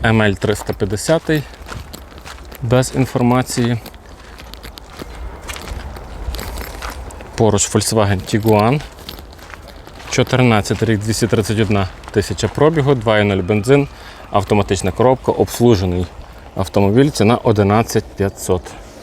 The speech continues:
Контакти до авторинку Карбазар.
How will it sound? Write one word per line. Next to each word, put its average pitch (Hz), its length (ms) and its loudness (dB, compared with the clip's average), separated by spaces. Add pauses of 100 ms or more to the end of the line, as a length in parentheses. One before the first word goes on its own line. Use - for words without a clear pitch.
(1200)
Контакти 101 480 2
до 95 220 2
авторинку 95 640 2
Карбазар. 104 540 2